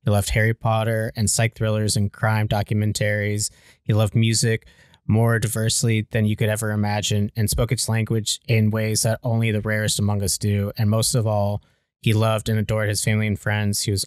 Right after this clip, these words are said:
also much admired and beloved by so many. Ryan, we will love and miss you for the rest of our days, and we will never fill the hole that you leave in all of our lives."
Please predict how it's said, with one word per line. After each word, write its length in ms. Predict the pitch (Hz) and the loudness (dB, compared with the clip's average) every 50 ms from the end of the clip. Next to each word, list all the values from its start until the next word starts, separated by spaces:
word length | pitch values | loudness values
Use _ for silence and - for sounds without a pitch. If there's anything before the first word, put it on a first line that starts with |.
| - - | -4 -4
also 580 | 107 104 98 - - 113 107 101 101 104 104 113 | -2 0 0 0 0 0 0 0 0 -2 -4 -4
much 260 | 127 113 104 98 - - | -2 -2 0 0 0 -2
admired 540 | 101 107 107 104 101 101 98 101 101 101 - - | -2 0 0 0 0 0 0 -2 -4 -4 -2 -2
and 120 | 120 107 | 0 0
beloved 440 | 101 101 101 101 101 101 101 - - | 0 0 -2 0 0 0 -2 -4 -4
by 80 | - 98 | -4 -2
so 220 | - - - 107 101 | -2 0 0 0 2
many. 480 | 101 101 98 98 98 101 101 101 107 - _ _ _ _ _ _ _ _ | 2 2 0 0 -2 -2 -2 -4 -4 -6 _ _ _ _ _ _ _ _
Ryan, 440 | - 107 104 107 107 104 104 101 98 _ - | 0 2 2 4 4 2 2 0 -2 _ -2
we 240 | 110 107 107 107 104 | 0 0 0 0 0
will 480 | 101 107 110 107 104 104 101 104 - _ _ _ _ - | -2 -2 0 0 0 0 -2 -4 -6 _ _ _ _ 0
love 320 | 110 113 113 113 113 139 - | 2 2 2 2 0 -2 -2
and 160 | - 107 101 | -2 0 2
miss 220 | 104 113 110 - - | 2 2 2 0 0
you 100 | 113 110 | 0 -2
for 140 | - - 107 | -2 -2 -4
the 80 | 98 | -2
rest 240 | 107 107 98 - - | -2 -2 -2 -2 -4
of 60 | - | -2
our 100 | 107 104 | -2 -2
days, 420 | 104 - 110 107 104 104 104 - - | 0 0 0 0 0 0 -2 -2 -2
and 120 | 127 107 | 0 0
we 100 | 101 104 | 0 0
will 80 | 101 107 | 0 0
never 320 | 104 104 104 104 104 98 | 0 -2 -2 -4 -4 -6
fill 320 | 107 - _ - 120 113 | -6 -8 _ -2 0 0
the 140 | 113 117 104 | 2 0 0
hole 400 | 90 113 107 104 104 104 101 90 - _ - - _ _ - | 0 0 0 0 0 -2 -4 -4 -8 _ -20 -20 _ _ -2
that 80 | 104 | 0
you 180 | 101 101 104 104 | 2 2 2 2
leave 220 | 107 104 98 - | 0 -2 -2 -4
in 100 | 101 98 - | -4 -6 -4
all 160 | - 107 101 101 | -2 -2 -2 -2
of 80 | 101 | -2
our 100 | 101 98 | -2 -4
lives." 720 | 95 95 92 92 92 90 90 87 87 104 - - - - | -4 -4 -4 -6 -4 -4 -4 -6 -6 -6 -6 -6 -6 -6